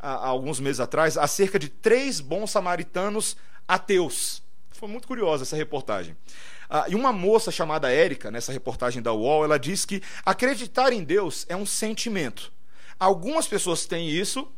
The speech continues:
outras não têm. Mas isso não deve impedir os nossos atos de bondade e solidariedade. Então ela começa a contar as suas boas ações. Ela vai toda semana a um abrigo de menores,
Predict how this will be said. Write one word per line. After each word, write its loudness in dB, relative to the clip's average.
outras 6
não 4
têm. 0
Mas 2
isso -2
não 0
deve 0
impedir -6
os -6
nossos -4
atos 0
de -6
bondade 0
e -2
solidariedade. 4
Então 0
ela 4
começa 0
a -2
contar 2
as 0
suas 2
boas 0
ações. 0
Ela 4
vai 4
toda -2
semana -2
a 0
um 0
abrigo -2
de -8
menores, -2